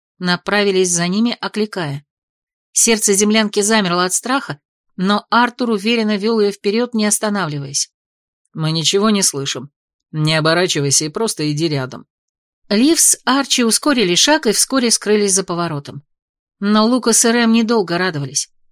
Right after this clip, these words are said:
К их досаде стражи маг-контроля тоже ускорили шаг и направились к повороту, за которым скрылись друзья. Будущие гвардейцы нырнули в соседний переулок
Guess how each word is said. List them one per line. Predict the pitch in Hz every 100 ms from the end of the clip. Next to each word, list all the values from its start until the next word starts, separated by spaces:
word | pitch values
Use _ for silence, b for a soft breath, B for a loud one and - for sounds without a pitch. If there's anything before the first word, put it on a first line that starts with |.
| _ _
К | -
их | 220 220
досаде | 185 185 - 247 180
стражи | 151 - 214 190 196
маг-контроля | 196 196 - 202 233 269 269
тоже | 269 285 247 185 165
ускорили | 156 - 190 165 160
шаг | - 269 277 -
и | - 196
направились | 180 - 226 208 180
к | -
повороту, | 175 165 214 247 233
за | 220
которым | 170 220 214
скрылись | 196 - 202 196 185
друзья. | 185 180 165 131 _ _ _ _ -
Будущие | 254 294 311 277 - 269
гвардейцы | 220 233 233 277 302 - 262
нырнули | 240 269 339 247
в | 170
соседний | 196 - 208 196
переулок | 185 233 294 339 311 302